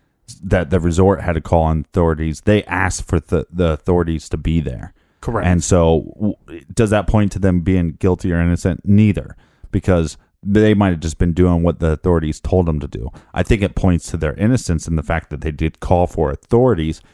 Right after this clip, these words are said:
Speaker 1: And then when those authorities showed up and things didn't seem to, like, make sense, 'cause the mother stated right away, "Look, this girl was abducted." And when they started saying, "Well, it's possible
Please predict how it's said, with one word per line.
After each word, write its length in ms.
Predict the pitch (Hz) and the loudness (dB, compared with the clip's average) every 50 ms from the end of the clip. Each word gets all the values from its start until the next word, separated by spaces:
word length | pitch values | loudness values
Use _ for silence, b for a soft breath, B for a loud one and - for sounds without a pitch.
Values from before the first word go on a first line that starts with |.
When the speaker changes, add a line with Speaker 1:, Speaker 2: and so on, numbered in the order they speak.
| b b b | b b b
Speaker 1:
And 100 | - 107 | 0 2
then 140 | 131 151 160 | 2 4 4
when 140 | 156 147 123 | 4 4 4
those 240 | 113 104 92 87 | 4 4 4 2
authorities 480 | 95 85 - - 98 95 90 85 85 82 | 2 0 2 2 2 2 2 2 0 -2
showed 300 | - - - 85 87 85 | -2 0 2 2 4 4
up 280 | 90 95 87 - b b b b b b b _ - | 4 2 0 -2 b b b b b b b _ -4
and 420 | 104 101 98 92 87 85 82 78 - _ _ _ - | 0 2 2 2 2 0 -2 -2 -4 _ _ _ 0
things 260 | 110 113 113 101 92 | 2 2 2 2 0
didn't 340 | - 110 101 95 73 - - | 0 0 0 0 0 -4 -4
seem 260 | - - 101 101 95 | -2 0 0 2 2
to, 120 | - 95 85 | 0 -2 -2
like, 220 | 82 80 78 - | -2 -2 -2 0
make 200 | 90 90 87 - | 0 0 -2 -2
sense, 300 | - - 104 110 110 - | -4 -2 -2 -2 -2 -2
'cause 220 | - - 104 90 - - | -4 -4 -4 -4 -4 -2
the 60 | 107 | 0
mother 300 | 107 123 156 180 180 120 | 2 4 4 4 2 2
stated 400 | 92 - - 143 156 135 95 90 | 0 0 -2 -2 0 0 0 2
right 200 | 95 101 101 95 | 2 2 4 4
away, 240 | 95 98 101 90 76 | 4 4 2 2 2
"Look, 340 | 80 101 101 - - - _ | 2 2 0 0 -4 -6 _
this 200 | - 135 151 - | 0 0 0 0
girl 280 | - - 110 107 104 104 | -2 0 4 4 4 4
was 220 | 95 92 80 - | 4 2 0 0
abducted." 560 | 80 71 - - 101 110 104 - - 90 80 | -4 -6 -2 0 0 0 2 0 -2 -2 0
And 140 | 78 82 85 | 0 0 2
when 80 | 90 92 | 2 2
they 100 | 104 104 | 2 2
started 260 | - - 98 90 82 | 2 2 0 0 0
saying, 220 | - 92 90 90 | 0 0 0 0
"Well, 160 | 85 87 87 78 - | 2 0 0 -2 -4
it's 120 | - - - | -8 -6 -4
possible 640 | - - 165 190 180 - - 101 90 87 85 B | -2 -2 0 -2 -2 -2 0 2 2 2 2 B